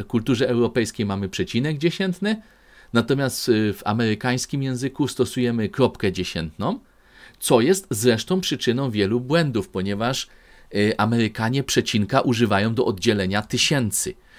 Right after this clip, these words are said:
czyli jeden przecinek zero zero kropka dwanaście to będzie tysiąc, powiedzmy, dolarów i dwanaście centów. Czy co? Centy one mają? Co? W każdym razie, no,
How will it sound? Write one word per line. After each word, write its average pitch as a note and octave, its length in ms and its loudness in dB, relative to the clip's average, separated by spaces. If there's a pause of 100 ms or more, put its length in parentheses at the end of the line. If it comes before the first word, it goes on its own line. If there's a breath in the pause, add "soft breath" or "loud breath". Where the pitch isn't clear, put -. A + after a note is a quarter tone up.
(200 loud breath)
czyli G#2 260 2
jeden A#2 360 4
przecinek F#2+ 680 -4 (260)
zero G2+ 480 0
zero E2 480 -2 (500 soft breath)
kropka A2+ 440 0
dwanaście A#2+ 640 0
to G2 140 -4
będzie G2+ 260 -2
tysiąc, A#2+ 640 -2 (240)
powiedzmy, G#2 300 0
dolarów F#2 580 0
i B2+ 80 -2
dwanaście G#2 680 -2 (380)
centów. - 480 -10 (500)
Czy F#2+ 100 -12
co? - 180 -10
Centy E3+ 340 -6
one D#3+ 120 -10
mają? A#2+ 280 -14
Co? - 140 -8
W C#3 80 -16
każdym D3+ 240 2
razie, A#2 240 0 (100)
no, F#2 180 -2